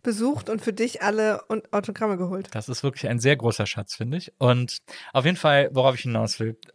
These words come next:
Speaker 2: du hast im Haus einen Profi, einen Mensch, der von Musik lebt und au-, viele Auftritte oder wie man in der D D R gesagt hat, viele Mucken gespielt hat.
Speaker 1: Ja.
Speaker 2: Und, <laughs> und du hast ja dann auch Gitarrenunterricht bekommen. War das
Speaker 1: Ja.
Speaker 2: schon auf der Akustikgitarre?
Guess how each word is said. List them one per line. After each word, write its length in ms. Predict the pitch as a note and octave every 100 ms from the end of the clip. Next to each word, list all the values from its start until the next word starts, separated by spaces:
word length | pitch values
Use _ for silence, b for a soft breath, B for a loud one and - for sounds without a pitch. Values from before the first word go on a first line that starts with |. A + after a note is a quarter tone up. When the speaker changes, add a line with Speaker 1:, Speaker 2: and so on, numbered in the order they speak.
| _
Speaker 2:
du 340 | C#3 B2+ B2 A2+
hast 220 | D3+ -
im 240 | C#3+ B2
Haus 320 | B2 C#3 D#3 -
einen 300 | B2+ B2+ A#2+
Profi, 600 | - C#3 E3+ - A#2+ A2+
einen 240 | B2 B2
Mensch, 240 | B2+ C#3+ -
der 100 | B2
von 180 | B2+
Musik 360 | A#2+ A2+ A#2 A#2
lebt 480 | A#2+ C3 B2 - - B B B
und 320 | - A#2+ - -
au-, 160 | A#2 -
viele 360 | - D3 C#3+
Auftritte 480 | B2+ C#3 - A#2+ -
oder 160 | A2+ A#2
wie 60 | A#2
man 140 | A#2+
in 140 | A#2
der 140 | A#2 A#2
D 100 | A#2
D 80 | A#2+
R 160 | G2
gesagt 300 | B2+ A#2+ A#2
hat, 100 | B2 - B
viele 240 | B C3+ B2+
Mucken 420 | B2+ D3 - A#2+
gespielt 440 | A2 - G#2+ G#2+
hat. 200 | A#2+ F#3+ - -
Speaker 1:
Ja. 120 | G3+ b b b b b b
Speaker 2:
Und, 840 | - B2+ C3 C3 C3+ C3 - - - _
<laughs> 580 | - - - - - -
und 720 | D3 - - - - - - - _ B B B B E3+
du 80 | B2+
hast 140 | C3+
ja 80 | D3+
dann 180 | C3+ B2+
auch 100 | B2
Gitarrenunterricht 720 | A#2+ G3+ A#3 A#2 G#2 G2 -
bekommen. 360 | - G2+ C3 -
War 140 | - B2+
das 80 | E3
Speaker 1:
Ja. 60 |
Speaker 2:
schon 120 | -
auf 120 | D3 -
der 100 | A2+
Akustikgitarre? 680 | - C3+ G#3 F#3+ G#3 A3